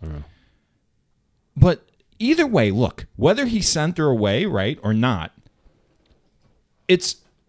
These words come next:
Speaker 2: superfluous.
Speaker 1: Superfluous. That's
Speaker 2: Yeah.
Speaker 1: nice.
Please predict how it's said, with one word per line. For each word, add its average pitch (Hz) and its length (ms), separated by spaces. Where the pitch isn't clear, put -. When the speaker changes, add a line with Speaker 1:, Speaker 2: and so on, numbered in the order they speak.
Speaker 2:
superfluous. 156 1500
Speaker 1:
Superfluous. - 920
That's - 140
Speaker 2:
Yeah. 104 180
Speaker 1:
nice. 90 180